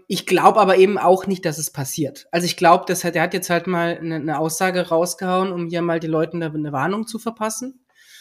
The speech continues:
Ja, das muss man auch ernst nehmen. Ich glaub aber, es führt nicht dazu, jetzt, dass jetzt in der absehbaren Zeit äh, alle, alle, äh, Tokens außer, äh, Bitcoin in den U S A als Wertpapier eingestuft werden. Das glaube ich nicht,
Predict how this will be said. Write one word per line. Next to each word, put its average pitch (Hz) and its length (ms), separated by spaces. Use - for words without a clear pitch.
Ja, 156 160
das 170 160
muss 185 220
man 185 120
auch 160 160
ernst 175 480
nehmen. 226 640
Ich 156 120
glaub 180 160
aber, 170 140
es 165 100
führt 165 200
nicht 180 240
dazu, 175 260
jetzt, 160 300
dass 156 140
jetzt 160 200
in 151 100
der 143 100
absehbaren 147 500
Zeit 147 300
äh, 151 240
alle, 156 380
alle, 147 400
äh, 143 260
Tokens 156 380
außer, 147 600
äh, 147 100
Bitcoin 170 400
in 156 140
den 156 80
U 160 120
S 156 100
A 127 60
als 135 160
Wertpapier 143 400
eingestuft 127 480
werden. 131 120
Das 131 160
glaube 131 240
ich - 100
nicht, 185 420